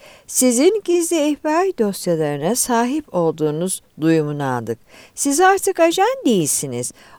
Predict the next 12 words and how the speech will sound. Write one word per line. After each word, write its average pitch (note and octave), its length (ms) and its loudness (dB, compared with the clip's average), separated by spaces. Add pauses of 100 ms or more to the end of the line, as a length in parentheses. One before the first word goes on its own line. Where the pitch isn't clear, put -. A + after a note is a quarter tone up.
O F3+ 220 4
dosyaların D3+ 680 2
elinizde G3 540 -2
olmaması C3+ 720 0
gerekiyor. A#2 680 -6 (200)
Söylediğim E4 640 2
gibi D#3+ 260 -2
eğer D4+ 380 0
bunu A3 420 0
sorun F#3 380 0
haline A3+ 360 0
getirmek F#3 500 -2